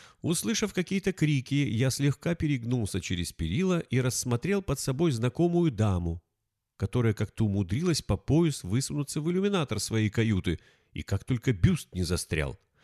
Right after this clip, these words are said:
Она что-то весело кричала трём дамам на пристани, и все как на подбор с собачками.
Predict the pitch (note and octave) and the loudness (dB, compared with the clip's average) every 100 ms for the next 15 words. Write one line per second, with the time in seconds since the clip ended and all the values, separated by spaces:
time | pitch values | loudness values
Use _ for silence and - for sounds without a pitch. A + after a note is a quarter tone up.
0 | - - - - F#2+ D3 F3+ - F3+ E3+ | -20 -20 -20 -4 0 2 2 0 0 0
1 | G#2 D3+ F3+ E3 D#3+ D#3 D3 - D#3+ C#3+ | 2 2 2 0 -2 -2 -6 -2 0 0
2 | C3 C#3 C#3 G#2+ C3 B2+ A2 G#2 G2+ G#2+ | 0 0 0 0 0 2 0 -2 -2 0
3 | A2 A2+ - G#2 G2 F2+ - - _ - | 0 0 -2 -2 0 -2 -6 -20 _ -4
4 | G2 - - E3 E3 A2 A2 G#2 G2 E2 | -2 -2 0 0 0 -4 -4 -2 -2 0
5 | A#2 A#2 - F#2 E2 D#2 - - - - | 0 0 -2 -2 0 -2 -4 -10 -12 -12